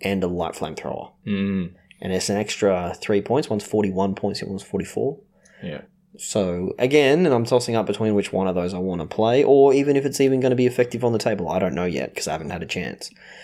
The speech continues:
Speaker 1: But, um, I wanna get a lot of games in with, with these guys and really try and refine my list. Um, and then, I mean, the other thing, I, a, a few weeks ago,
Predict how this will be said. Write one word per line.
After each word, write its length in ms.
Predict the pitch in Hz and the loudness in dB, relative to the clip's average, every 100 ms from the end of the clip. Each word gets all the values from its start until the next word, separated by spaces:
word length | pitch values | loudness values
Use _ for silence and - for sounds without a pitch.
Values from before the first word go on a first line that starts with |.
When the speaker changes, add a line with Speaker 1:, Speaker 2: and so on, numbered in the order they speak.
| - | -14
Speaker 1:
But, 460 | - - - - - | -2 0 0 0 -4
um, 320 | 85 80 85 | -2 -4 -4
I 60 | - | -4
wanna 200 | 92 87 | -4 -4
get 160 | 82 82 | -6 -6
a 40 | |
lot 180 | 85 82 | -6 -6
of 60 | 80 | -6
games 300 | 80 - 85 | -8 -8 -8
in 200 | 165 78 | -8 -10
with, 320 | 80 90 95 | -10 -12 -10
with 160 | 92 | -8
these 180 | - 90 | -6 -6
guys 300 | - 98 123 | -4 0 0
and 120 | 104 | 0
really 220 | 92 87 87 | -2 -4 -6
try 160 | 85 | -8
and 100 | 85 | -8
refine 280 | 82 - 85 | -10 -10 -8
my 120 | 85 | -4
list. 340 | 95 151 - - - - - - - | 4 4 2 -10 -20 -20 -20 -8 0
Um, 380 | 110 110 110 107 | 4 4 2 2
and 220 | 123 120 | 4 4
then, 160 | 127 127 | 6 6
I 180 | 123 120 | 4 4
mean, 140 | 120 | 4
the 100 | 120 | 4
other 120 | 120 | 2
thing, 180 | 120 117 | 2 0
I, 240 | 98 - - - - | 0 -2 -6 -8 -6
a, 120 | - - | -6 -6
a 80 | 104 | -4
few 200 | - 107 | 0 2
weeks 200 | 101 - | 2 2
ago, 540 | 107 107 107 107 - | 4 6 6 4 -2